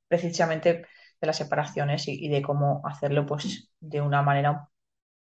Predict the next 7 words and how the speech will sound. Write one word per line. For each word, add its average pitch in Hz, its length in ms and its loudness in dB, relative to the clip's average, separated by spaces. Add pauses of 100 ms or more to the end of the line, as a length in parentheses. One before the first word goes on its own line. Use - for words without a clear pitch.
(160)
adecuada, 143 560 8
¿no? 202 280 -2
Precisamente. 160 680 -4 (560)
Sobre 175 240 6
todo, 175 260 10
pues, 185 200 6
por, 165 460 4